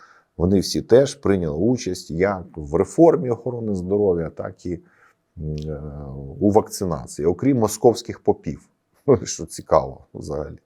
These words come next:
І це ж, е, розколює суспільство. І от Жадани, і, і інші, вони починають розказувати, що ці, хто критично ставляться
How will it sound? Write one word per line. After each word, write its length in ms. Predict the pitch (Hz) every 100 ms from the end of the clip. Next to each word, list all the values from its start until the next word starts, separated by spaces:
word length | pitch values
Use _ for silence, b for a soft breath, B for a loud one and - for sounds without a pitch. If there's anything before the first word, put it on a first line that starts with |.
| - B B B B B -
І 460 | 85 85 87 87 82
це 200 | - 131
ж, 300 | - - 104
е, 420 | 98 92 87 82
розколює 480 | 95 - 139 123 104
суспільство. 1000 | - 104 - 120 101 - 71 67 - - -
І 220 | 87 85
от 260 | 80 82 80
Жадани, 520 | 98 98 117 135 117
і, 340 | 85 76 76
і 580 | 80 - 95 87 85 78 78 76 76 107
інші, 420 | 165 156 - 82 - b b _ 92
вони 160 | 117
починають 460 | 117 107 113 113 98
розказувати, 600 | 98 - 127 110 87 85
що 160 | -
ці, 200 | - -
хто 260 | 104 - 98
критично 760 | - - 127 123 143 104 - 73
ставляться 760 | - 104 92 76 67 - 71